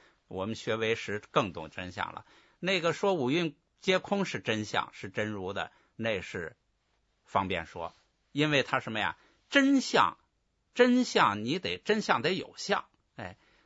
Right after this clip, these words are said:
他说实相无相，真实相无相，那是叫遮权。说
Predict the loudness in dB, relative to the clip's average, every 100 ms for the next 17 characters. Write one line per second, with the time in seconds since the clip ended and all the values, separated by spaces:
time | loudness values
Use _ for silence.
0 | _ 2 4 4 4 2 6 6 6 2
1 | 2 0 4 4 4 2 2 2 2 2
2 | 2 0 -8 -6 0 2 2 -4 0 0
3 | 0 0 4 4 2 -8 -10 _ _ -4
4 | 4 4